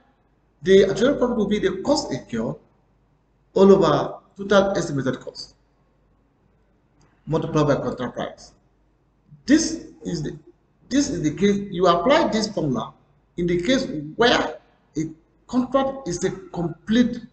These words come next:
contract method. Don't forget, there are two methods of accounting for, for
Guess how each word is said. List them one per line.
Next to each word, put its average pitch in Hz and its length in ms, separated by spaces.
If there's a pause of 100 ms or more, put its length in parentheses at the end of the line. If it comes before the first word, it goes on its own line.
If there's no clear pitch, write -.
contract 190 480 (600)
method. 127 400 (400)
Don't 214 120
forget, - 480 (640)
there 170 140
are 170 180
two 285 120
methods 247 200
of 226 60
accounting 196 380
for, 160 160 (180)
for 123 360